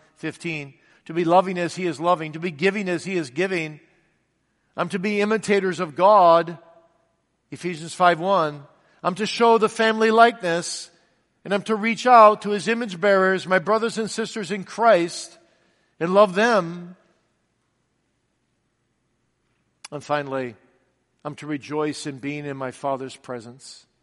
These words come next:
to delight, just to get my, my greatest delight in life is communion with him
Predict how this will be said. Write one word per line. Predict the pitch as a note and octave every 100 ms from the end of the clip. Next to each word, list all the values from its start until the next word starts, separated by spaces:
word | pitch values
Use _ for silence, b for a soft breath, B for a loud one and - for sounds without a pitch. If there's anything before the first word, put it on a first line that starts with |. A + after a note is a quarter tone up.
| _ _ _ _ _ _ _ _ _ _ _ _
to | D#3
delight, | D3 D3 D3 C3+ A#2 - - _ _
just | E3 -
to | E3+
get | D3 E3+
my, | D#3 D3 C#3+ _ _ _ _ _ _ _ _ _ _ _
my | - D3
greatest | C#3+ C3+ E3 F3+ -
delight | F3 D#3 E3
in | E3+
life | E3+ C#3+ C3 B2+ - _ _ _ _ _ _ _ _ _ -
is | C#3+ -
communion | - D#3 D#3 D#3 D#3
with | D#3
him | B2+ B2 B2